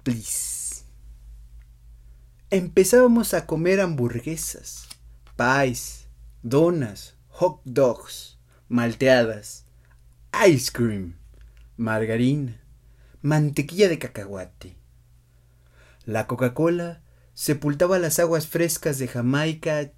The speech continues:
chía, limón. Los pobres seguían tomando tepache. Nuestros padres se habituaban al highball, que en principio les supo a medicina.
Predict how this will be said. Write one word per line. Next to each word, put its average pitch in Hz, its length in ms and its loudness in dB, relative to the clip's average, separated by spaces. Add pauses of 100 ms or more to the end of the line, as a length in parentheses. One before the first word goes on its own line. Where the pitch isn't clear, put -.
(100)
chía, 165 720 -4
limón. 147 540 -4 (1200)
Los 101 240 -8
pobres 156 680 0 (260)
seguían 151 540 0
tomando 143 500 -2
tepache. 110 680 -10 (1300)
Nuestros 156 460 0
padres 214 420 2
se - 160 -2
habituaban 165 760 -2
al 131 320 -2
highball, 147 560 -6 (1700)
que 131 240 -4
en 135 100 -4
principio 151 640 -6
les 127 180 -4
supo 147 300 -8
a 127 60 -4
medicina. 104 640 -8